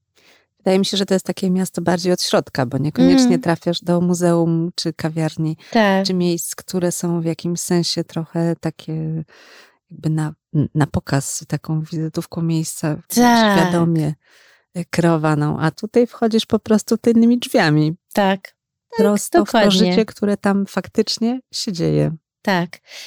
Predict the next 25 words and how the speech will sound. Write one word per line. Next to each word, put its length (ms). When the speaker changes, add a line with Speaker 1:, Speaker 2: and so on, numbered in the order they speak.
Speaker 2:
I 100
zazwyczaj 520
jest, 240
wiadomo, 460
jakaś 380
kawa, 420
czy 180
herbata, 680
czy 220
jakieś, 600
e, 240
soki, 920
ludzie 280
siedzą, 580
gadają, 680
można 480
posłuchać, 840
tak 160
się 140
popatrzeć. 580
Świetna 720
okazja 440
na 140
people 340
watching. 600